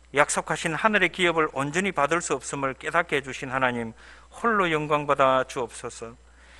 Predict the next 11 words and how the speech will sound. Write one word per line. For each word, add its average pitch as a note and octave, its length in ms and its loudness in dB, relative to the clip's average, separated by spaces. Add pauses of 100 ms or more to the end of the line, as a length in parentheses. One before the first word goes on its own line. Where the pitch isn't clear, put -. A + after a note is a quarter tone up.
(300)
성삼위일체 D#3 720 -2
하나님을 C#3+ 520 0
찬양합니다. B2 760 -6 (460)
하나님의 E3+ 440 6
말씀을 D#3+ 440 2
골고루 F3 680 2
편식하지 F#3+ 600 0
않도록 D3+ 680 0 (420)
성경에 D3 680 0
나눠주심에도 E3 760 0
불구하고 A2+ 640 -6